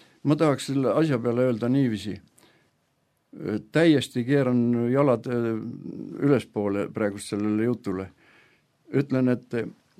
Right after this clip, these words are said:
et need inimesed, kes arvavad, et mingi häda pärast peab usu, usu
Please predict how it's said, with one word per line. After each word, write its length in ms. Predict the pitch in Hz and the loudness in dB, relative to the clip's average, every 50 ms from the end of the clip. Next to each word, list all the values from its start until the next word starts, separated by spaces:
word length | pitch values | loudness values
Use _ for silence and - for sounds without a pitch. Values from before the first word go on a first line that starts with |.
| 160 _ _ _ _ _ - - | -20 _ _ _ _ _ -14 -8
et 240 | - 117 120 - - | -6 -6 -4 -2 0
need 240 | 143 180 190 165 127 | 2 4 4 4 4
inimesed, 560 | 160 185 170 147 120 104 92 - 98 85 - - - _ _ _ _ - | 4 6 6 6 4 4 0 -4 -8 -10 -10 -14 -20 _ _ _ _ -4
kes 160 | 131 131 - - 143 | -4 -2 0 2 4
arvavad, 500 | 165 170 139 123 110 101 104 107 98 110 | 4 6 6 4 4 2 0 0 0 0
et 300 | 110 107 - - - - | -2 -4 -4 -8 -10 -6
mingi 340 | - 117 139 160 143 120 131 143 | 0 2 4 4 4 4 2 2
häda 220 | 170 160 151 120 | 4 4 4 2
pärast 380 | 104 107 107 110 107 104 - _ | 2 0 -2 -2 -4 -4 -6 _
peab 160 | - 107 104 127 | -4 -2 0 0
usu, 280 | 160 170 151 143 117 - - - - - - | 0 0 0 0 -2 -2 -4 -10 -18 -20 -12
usu 300 | - - 143 160 151 139 | -6 -2 -2 0 0 0